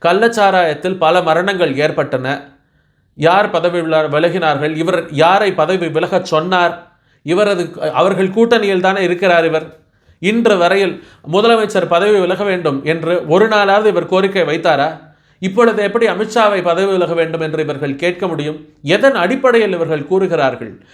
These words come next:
எந்த சட்டத்தின் அடிப்படையில் இவர்கள் கூறுகிறார்கள்? அந்த சட்டம் அவர்களுக்கு பொருந்தும் என்றால், கள்ளச்சாராய மரணத்தில் அதே சட்டம் இங்கு முதலமைச்சர் அவர்களுக்கு பொருந்துமா, பொருந்தாதா என்ற கேள்வியை நாம் வைக்க வேண்டிய அவசியம் எழு-, எழுகிறது.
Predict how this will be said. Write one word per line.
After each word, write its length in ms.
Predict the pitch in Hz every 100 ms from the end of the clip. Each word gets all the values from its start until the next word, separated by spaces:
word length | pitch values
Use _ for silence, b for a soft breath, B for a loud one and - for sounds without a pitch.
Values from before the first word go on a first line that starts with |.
| b
எந்த 340 | - 170 226 247
சட்டத்தின் 500 | - 156 233 233 233
அடிப்படையில் 460 | 202 190 180 175
இவர்கள் 300 | 165 147 139
கூறுகிறார்கள்? 600 | 135 156 139 135 120 117 123 b b b b
அந்த 360 | - 185 202
சட்டம் 380 | 190 190 - 233
அவர்களுக்கு 520 | 175 170 190 196 190
பொருந்தும் 380 | 156 170 202 208
என்றால், 300 | 190 175 208
கள்ளச்சாராய 600 | 214 175 208 226 220 196 185
மரணத்தில் 400 | 175 175 165 214
அதே 240 | 165 208
சட்டம் 360 | 208 180 - - B B
இங்கு 460 | 170 214 240 208 151
முதலமைச்சர் 560 | 160 214 208 196 185 170
அவர்களுக்கு 480 | 151 170 175 170 143
பொருந்துமா, 460 | 156 185 190 185 226
பொருந்தாதா 540 | 196 208 220 175 127 - B B
என்ற 320 | - 165 165
கேள்வியை 560 | 160 160 196 202 180 202
நாம் 220 | 202 160
வைக்க 280 | 135 170 196
வேண்டிய 300 | 170 160 110
அவசியம் 360 | 123 135 143 127
எழு-, 240 | 123 120
எழுகிறது. 460 | 131 147 135 120